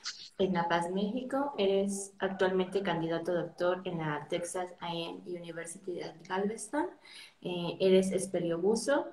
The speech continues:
y has participado en conferencias nacionales e internacionales, entre la, entre las cuales, eh, está el Simposio Internacional sobre Ecosistemas Anquialinos. Eh, tienes varios artículos publicados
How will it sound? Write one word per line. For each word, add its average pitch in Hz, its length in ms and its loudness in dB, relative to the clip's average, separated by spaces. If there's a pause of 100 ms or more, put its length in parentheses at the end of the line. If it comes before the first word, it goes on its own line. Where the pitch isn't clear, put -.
(240)
y 185 140 2
has 190 140 2
participado 170 680 0
en 185 60 -2
conferencias 170 800 0
nacionales 165 760 -2
e 180 60 -2
internacionales, 170 1200 -2
entre 185 280 -8
la, 170 200 -6 (260)
entre 180 320 -4
las 170 180 -4
cuales, 196 360 4
eh, 156 280 -2 (800)
está 190 500 4 (380)
el 190 200 6
Simposio 190 520 2
Internacional 180 800 2
sobre 190 220 4
Ecosistemas 170 720 -4
Anquialinos. 185 840 0 (560)
Eh, 180 340 0
tienes 190 460 4 (100)
varios 180 320 4
artículos 180 480 -2
publicados 185 960 0